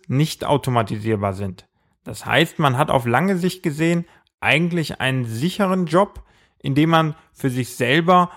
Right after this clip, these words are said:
ein Unternehmen in einem Bereich aufbaut, der nicht durch Computer oder Technik ersetzt werden kann. Zum Beispiel ist da der Fotograf zu nennen, der es immer wieder schafft, ganz gewisse Stimmungen einzufangen,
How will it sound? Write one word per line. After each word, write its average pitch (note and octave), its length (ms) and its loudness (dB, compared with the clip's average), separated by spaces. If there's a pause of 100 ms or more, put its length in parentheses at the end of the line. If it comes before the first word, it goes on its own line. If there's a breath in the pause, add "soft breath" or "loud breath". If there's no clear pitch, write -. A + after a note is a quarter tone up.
(100)
ein B2+ 140 -4
Unternehmen C3+ 560 0
in E3 180 -4
einem D3 260 0
Bereich C3 420 -2
aufbaut, E3 520 0 (300 soft breath)
der B2+ 80 4
nicht F3 320 2
durch D3 160 2
Computer D#3+ 640 0
oder B2+ 260 2
Technik D3+ 460 -4
ersetzt D#3 400 -4
werden G#2+ 260 -4
kann. - 260 -14 (600 soft breath)
Zum D3+ 240 -2
Beispiel C3+ 720 0 (100)
ist - 220 -8
da B2+ 160 2
der C3+ 120 2
Fotograf A#2+ 560 2
zu - 120 -6
nennen, D#3+ 380 0 (300 soft breath)
der C3 100 2
es C#3 100 -4
immer E3+ 280 0
wieder D#3+ 220 4
schafft, - 640 -2 (120)
ganz F3+ 340 -4
gewisse E3+ 440 0 (160)
Stimmungen D#3+ 500 0
einzufangen, D3 800 -2